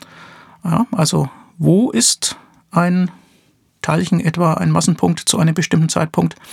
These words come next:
und welchen Impuls hat er? Das heißt, wie bewegt er sich? In welche Richtung, mit welcher Geschwindigkeit? Wenn man das weiß, dann kann man alles andere daraus herleiten. Äh, das ist sozusagen der reinste Fall eines Zustands. Ja, man, man gebe mir zu einem Massenpunkt Ort und Impuls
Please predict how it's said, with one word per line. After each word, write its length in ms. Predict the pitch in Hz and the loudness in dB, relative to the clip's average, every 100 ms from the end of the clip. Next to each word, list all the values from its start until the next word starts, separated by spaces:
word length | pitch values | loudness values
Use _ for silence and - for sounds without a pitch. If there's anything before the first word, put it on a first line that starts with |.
| - - - - - - | -18 -18 -18 -20 -16 -2
und 180 | 175 156 | 0 2
welchen 200 | 165 170 | 2 2
Impuls 380 | 156 165 156 | 2 2 0
hat 120 | - - | -2 -2
er? 60 | |
Das 180 | 67 - | -2 0
heißt, 200 | - - | 0 0
wie 80 | 147 | 0
bewegt 340 | 143 156 - | 0 -2 -2
er 60 | - | -2
sich? 300 | - - - _ _ _ _ - | -2 -6 -14 _ _ _ _ -2
In 120 | 147 | 0
welche 200 | 139 143 | 0 -2
Richtung, 280 | 135 - 139 | -4 -4 -4
mit 140 | - | -2
welcher 180 | 139 156 | -2 -2
Geschwindigkeit? 640 | 147 151 151 - - - - - - - - | -2 -2 -4 -4 -6 -8 -12 -14 -10 -10 -2
Wenn 120 | - 185 | 0 2
man 100 | 208 | 2
das 160 | 262 | 2
weiß, 360 | 220 190 - - | 2 2 -2 -2
dann 180 | 180 - | -2 0
kann 160 | 180 | 0
man 120 | 175 | 0
alles 220 | 165 165 - | 0 -2 0
andere 280 | 156 160 | 0 0
daraus 240 | 156 160 - | 0 0 2
herleiten. 420 | 147 135 - 127 - _ - - - - - - | 0 0 -4 -6 -10 _ -20 -20 -20 -20 -12 0
Äh, 240 | 160 156 | 2 2
das 180 | - 185 | 0 0
ist 140 | - - | 0 0
sozusagen 540 | 165 - - 160 165 | 0 2 2 2 0
der 180 | 156 147 | 0 0
reinste 380 | 156 202 - 160 | 4 2 2 0
Fall 340 | - 156 185 | 2 0 2
eines 280 | 165 156 - | 2 2 2
Zustands. 720 | - 247 - 190 196 - - | 2 2 2 0 2 0 0
Ja, 300 | 165 160 185 - | 0 0 0 0
man, 320 | 165 165 156 | 0 0 0
man 240 | 175 165 | 2 2
gebe 480 | 160 170 175 170 165 | 2 0 2 0 2
mir 240 | 170 170 165 | 2 0 0
zu 120 | - | 0
einem 220 | 160 156 | 2 2
Massenpunkt 460 | 165 170 - 165 - | 2 0 2 0 2
Ort 160 | 180 | 0
und 140 | 156 147 | 0 -2
Impuls 440 | - 247 302 | 2 2 2